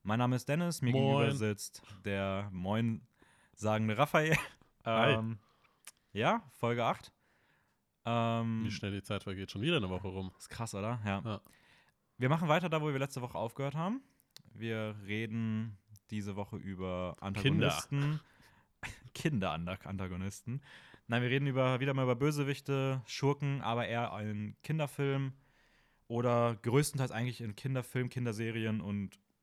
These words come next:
Speaker 1: Shows unserer Kindheit. Also eher etwas bisschen Persönlicheres, als, ähm, es dann letzte Woche noch der Fall war.
Speaker 2: Mhm.
Speaker 1: Wollen natürlich trotzdem immer wieder auch den Bezug zu letzter Woche ziehen. Ja, das Zitat übrigens war aus dem Film Home Alone.
Speaker 2: Ah, okay.
Speaker 1: Ähm,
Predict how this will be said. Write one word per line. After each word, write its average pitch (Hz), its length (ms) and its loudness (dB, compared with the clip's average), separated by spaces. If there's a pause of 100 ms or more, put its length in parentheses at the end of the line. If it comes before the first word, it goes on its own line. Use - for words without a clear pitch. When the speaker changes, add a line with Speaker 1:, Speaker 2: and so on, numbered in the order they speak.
(120)
Speaker 1:
Shows 127 520 -4
unserer 123 400 -4
Kindheit. 147 560 -4 (720)
Also 107 220 -6
eher 107 160 -4
etwas 110 260 -10
bisschen 113 320 -6
Persönlicheres, 104 920 -4
als, 92 440 -8
ähm, 90 580 -10
es 90 120 -16
dann 90 160 -8
letzte 92 240 -10
Woche 85 160 -10
noch 85 100 -12
der 87 100 -12
Fall 87 220 -10
war. 147 220 -8 (100)
Speaker 2:
Mhm. 113 300 -4
Speaker 1:
Wollen 117 140 4
natürlich 120 200 0
trotzdem 120 320 -4
immer 113 160 0
wieder 107 140 -2
auch 98 60 -4
den 104 140 -4
Bezug 165 280 -6
zu 147 60 -6
letzter 131 240 -4
Woche 117 140 -12
ziehen. 113 300 -6 (440)
Ja, 82 220 -6 (260)
das - 160 -2
Zitat 147 420 0
übrigens 139 500 -4
war 110 120 -2
aus 110 120 -2
dem 107 140 -6
Film 104 260 -4
Home 107 180 0
Alone. 101 320 -2 (560)
Speaker 2:
Ah, 139 420 0
okay. 104 200 -4
Speaker 1:
Ähm, 98 540 -2